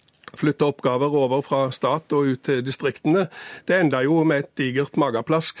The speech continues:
rundt om tjue ti, og det enda med at, eh, fylkeskommunene satt igjen med svære kostnader på grunn av en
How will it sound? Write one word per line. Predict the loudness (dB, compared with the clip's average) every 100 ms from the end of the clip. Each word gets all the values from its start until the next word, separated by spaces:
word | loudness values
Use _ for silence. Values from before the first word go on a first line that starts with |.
| -6
rundt | -2 -2 0
om | -2 -2
tjue | -2 -2
ti, | 0 0 -2 -4 -16 -20 -6
og | 2 2
det | 4 2
enda | 2 2
med | 2
at, | 2 -2 0
eh, | 0 2
fylkeskommunene | -2 -2 -4 0 2 2 0
satt | 0 -2
igjen | 0 0 0
med | 0
svære | 0 0 -2 -6
kostnader | -4 -4 -2 -2 -2 -2
på | -2 0
grunn | -2 -2
av | -2
en | -2 0 -2